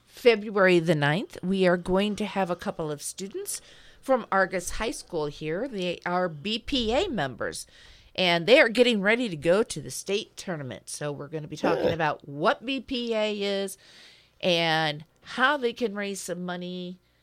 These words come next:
Speaker 1: so that they can go to the state tournament.
Speaker 2: Benji was in B P A.
Speaker 1: Was he really?
Speaker 2: Yeah.
Speaker 1: Wow. What,
Speaker 2: Yeah.
Speaker 1: in some kind of technology piece of it?
Speaker 2: I can't remember what he did. It was some kind of a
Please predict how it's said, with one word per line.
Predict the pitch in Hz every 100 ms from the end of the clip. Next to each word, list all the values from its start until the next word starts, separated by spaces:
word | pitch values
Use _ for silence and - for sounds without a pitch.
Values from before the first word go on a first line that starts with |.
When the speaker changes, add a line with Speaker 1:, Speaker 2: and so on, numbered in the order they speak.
| _ _
Speaker 1:
so | - 185 165
that | 156
they | 170
can | 160
go | 165
to |
the | 151
state | - 127 -
tournament. | 151 101 80 - _ _ _ -
Speaker 2:
Benji | - 349 185
was | 104 98
in | -
B | - 80
P | - 87
A. | 65 - _ _
Speaker 1:
Was | 440 523 523
he |
really? | 202 185 381
Speaker 2:
Yeah. | 330 - 120 - _ _ -
Speaker 1:
Wow. | 202 302
What, | 240 214 311
Speaker 2:
Yeah. | 220
Speaker 1:
in | 208 208
some | - 202
kind | 208 226 202
of | 165 -
technology | - - - 202 220 240 262 285 269
piece | 277 285 -
of | 277 294
it? | 359
Speaker 2:
I | -
can't | - - 220
remember | 202 190 196 180
what | 165 170
he | 143
did. | 123 113 104 98
It |
was | 104 113
some | - 165
kind | 165 156 127
of |
a | 113